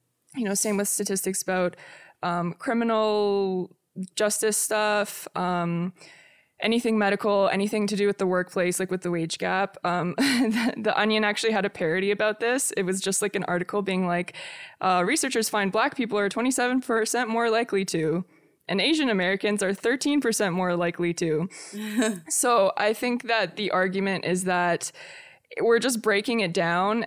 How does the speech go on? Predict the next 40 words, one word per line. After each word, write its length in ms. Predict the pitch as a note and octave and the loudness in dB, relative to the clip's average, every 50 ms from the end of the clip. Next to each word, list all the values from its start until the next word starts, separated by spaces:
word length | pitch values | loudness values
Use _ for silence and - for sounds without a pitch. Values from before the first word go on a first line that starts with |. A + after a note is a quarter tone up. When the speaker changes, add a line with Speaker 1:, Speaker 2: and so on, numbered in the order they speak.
| - - | -4 -4
Speaker 1:
and 200 | - F#3 F#3 F#3+ | -2 0 0 2
we're 80 | F#3 G3 | 0 0
saying 360 | G3 - G#3+ G#3 F#3+ G3+ G3+ | 0 0 0 2 2 2 0
things 260 | G3+ G#3 G3+ G3+ G3 | 0 0 0 0 2
that 180 | G3+ F#3+ E3+ - | 2 0 0 0
we 160 | F3+ F#3+ F#3+ | 2 2 2
all 240 | - F3+ F3+ F3+ E3+ | 2 2 2 2 2
already 420 | - F#3 F#3+ F#3 F#3 F#3 F3+ F3 | 2 2 2 2 2 2 0 0
know. 500 | E3+ E3+ E3 E3 E3 F3 F#3 G3+ A3 - - - | 0 0 0 0 0 0 0 0 -2 -2 -2 -2
And 160 | - F#3+ F#3+ | 0 0 2
then 140 | F#3 F#3 F#3 | 2 2 0
the 80 | F#3 F3+ | 0 -2
co-, 300 | - - - F#3+ F3 - - | -4 -2 -2 0 0 0 -2
the 80 | G3 F#3+ | -4 -4
cost 340 | - A3+ G3+ G3 G3+ - | 0 0 0 0 0 0
is 120 | G3+ G#3 - | -2 -4 -2
quite 240 | - G#3 F#3+ E3+ - | -2 -2 -2 -2 -2
great 320 | - F3+ E3+ F3+ F3+ - | -2 -2 -2 0 -2 -2
because 520 | F3 F3+ - G#3 F3 F3 E3+ F3+ - - - - _ _ _ _ - | -4 -4 -2 -2 0 0 0 0 -2 -2 -4 -8 _ _ _ _ -8
there's 240 | G3+ - G3 G3 G3+ | -4 -2 0 0 0
a 60 | G3+ | -2
push 280 | - - G#3 G3+ - | -2 -2 -2 0 0
in 60 | G#3+ G#3 | 0 -2
academia 500 | G3 F#3+ - G3+ G3 F#3 F#3 F#3 F#3 F#3 | -2 -2 -2 -2 -2 0 0 0 0 0
right 140 | F#3 - | -2 -2
now 160 | F3+ F#3+ F#3 F3+ | -2 -2 -2 -2
to 120 | - F#3+ | -2 -2
loosen 640 | F#3+ F#3 F3 F3 F3 - - F#3+ F3+ F3 F3+ F3 F3 - - | 0 0 0 0 0 0 -2 -2 0 0 -2 -2 -4 -6 -8
the 160 | G3 F#3 F#3 | -6 -4 -4
grip 400 | E3+ - F3 F3+ F3 E3+ - - - _ - | -4 -2 -2 -2 -2 -2 -4 -10 -16 _ -4
of 340 | F3+ F3 E3+ E3+ F3 - - - - - - - - - - - - _ _ _ _ _ _ | -2 -2 -2 -2 -4 -6 -12 -20 -20 -20 -20 -20 -20 -20 -20 -20 -20 _ _ _ _ _ _
the 120 | - G3+ | -2 0
idea 320 | F#3 G3 F3+ F3+ F3+ G#3 G3+ | 2 2 0 0 2 2 4
of 140 | - A3+ G#3 | 4 4 2
race, 560 | A3 A#3+ A#3 A#3+ C4+ F4 F4 - - - - - _ - | 2 2 2 2 2 2 2 2 0 -2 -4 -6 _ -2
uh, 260 | G3 G3 F3+ F3+ E3+ | 0 2 2 2 2
because 420 | E3 - F#3+ - A3 F#3+ F3 F3 - | 0 -2 -2 0 0 0 0 0 0
it 80 | - F#3 | -2 -2
just 180 | F3+ F3 - - | -2 -2 -2 0
kinda 220 | G#3+ F#3+ F#3 F3+ | 0 0 0 0